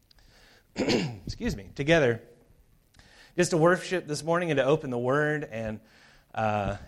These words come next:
and to dive in together. We're gonna be in James chapter one, verses thirteen to eighteen. So if you have your copy of God's Word, digital or analog, go ahead and open, open that up.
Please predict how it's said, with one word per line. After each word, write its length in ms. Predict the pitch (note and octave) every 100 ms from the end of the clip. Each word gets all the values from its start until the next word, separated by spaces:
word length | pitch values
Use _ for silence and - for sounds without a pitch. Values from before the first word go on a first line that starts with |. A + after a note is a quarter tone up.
| -
and 180 | A#2 A#2
to 80 | A#2+
dive 400 | A2 C3 C3+ C3+
in 140 | C3+
together. 360 | B2+ A#2+ A#2 G#2+
We're 100 | F#3+
gonna 120 | A#3
be 100 | G#3+
in 120 | D3
James 420 | B2+ E3+ F#3+ F#3+
chapter 480 | - - F#3+ G3 F#3
one, 600 | D#3+ D#3 A#2+ G#2 A2+ C3+ - - -
verses 420 | A2+ C#3+ C#3+ D3 -
thirteen 480 | E3 E3+ E3+ E3+
to 180 | C#3+ C3
eighteen. 520 | C#3 C3+ A2 F#2+ A2+ - _ - - - -
So 140 | -
if 80 | G2
you 60 | A#2+
have 240 | C#3 C3+
your 140 | C3+ C#3
copy 440 | - D3 D3 C3+
of 220 | A#2 G#2+ - - - - - -
God's 360 | B2 D#3 D#3 C3+
Word, 440 | C#3 D#3+ F3 B2+
digital 380 | C3 C#3+ D#3 E3+
or 260 | E3+ B2+ -
analog, 640 | C#3+ D#3 D3+ D3 E3+ F#3
go 120 | B2
ahead 180 | B2 B2
and 120 | G#2+ -
open, 380 | B2 A#2+ A#2+ B2 - - - - - - - -
open 280 | D3+ D#3 D3+
that 200 | C#3+ C#3+
up. 420 | C#3 F3+ - _